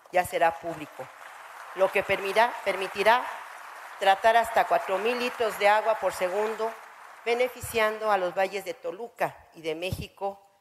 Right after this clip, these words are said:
al llevar parte de este caudal a la presa Villa Victoria.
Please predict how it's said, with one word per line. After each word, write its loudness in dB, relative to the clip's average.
al -2
llevar 2
parte -2
de -8
este -10
caudal 0
a -2
la 0
presa -10
Villa -2
Victoria. -6